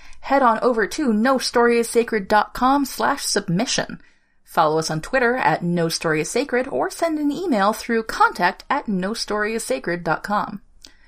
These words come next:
Your hosts have been Alex McDonald, Brendan McDonald, Pippin McDonald, and Catherine Crichton. Editing for this show done by Brendan.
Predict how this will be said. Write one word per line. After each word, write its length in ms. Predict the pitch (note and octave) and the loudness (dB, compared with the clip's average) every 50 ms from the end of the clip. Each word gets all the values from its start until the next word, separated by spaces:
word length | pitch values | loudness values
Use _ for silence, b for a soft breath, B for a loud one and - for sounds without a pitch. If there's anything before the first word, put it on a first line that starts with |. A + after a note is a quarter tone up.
| b b - | b b 2
Your 200 | A#3+ D4 E4 D4 | 4 4 6 4
hosts 240 | E4+ F#4 F4 - | 4 2 2 2
have 180 | - D4+ D4 B3 | 2 2 2 2
been 380 | E4 D#4+ B3+ - - - - - _ _ _ _ - - | 2 2 2 0 -2 -8 -14 -18 _ _ _ _ 0 2
Alex 300 | B3 C#4+ - - - - | 4 4 4 2 -2 -6
McDonald, 520 | F#3+ F3+ - F#3 E3 D3+ D3+ - - - - - - - | -6 -2 0 0 0 0 -2 -8 -12 -16 -20 -20 -14 -2
Brendan 340 | - C3+ F#3+ A3 F3 D#3+ D3 | 0 4 4 4 4 2 0
McDonald, 460 | - - - A#2 F2+ - - - - - b b b b - | -2 -4 -2 -2 -2 -2 -4 -8 -16 -18 b b b b -4
Pippin 240 | - G4+ - F#4 | -2 0 2 2
McDonald, 480 | B3+ A#3 - - G3 G3 G3+ G#3 G#3 - - | 0 0 2 2 2 4 2 0 -2 -4 -6
and 260 | - G4 G#4 G#4+ G4+ | -4 -4 -4 -6 -8
Catherine 420 | - - - - - - - F3+ F3 | -8 -6 -6 -6 -6 -6 -8 -6 -2
Crichton. 400 | - F#3 F#3+ - - - - - - - - - - | -2 -2 -2 -2 -4 -10 -14 -16 -20 -20 -20 -2 2
Editing 320 | F#3+ - F#3+ G3+ G#3 G#3 | 2 4 4 4 2 2
for 100 | - - G3 | 0 2 0
this 140 | G#3 A3 - | 0 2 0
show 320 | - - G#3+ A3+ C#4 E4 | 0 0 0 0 0 0
done 340 | C#4 A#3 A#3 B3+ B3+ B3+ - - | 0 0 0 0 0 -2 -2 2
by 220 | C#4 D4+ D#4+ D#4 - _ - | 2 2 2 0 -6 _ -4
Brendan. 480 | - B2 G3+ G3+ F3 G2+ - - - | 0 2 2 2 0 -2 -6 -8 -14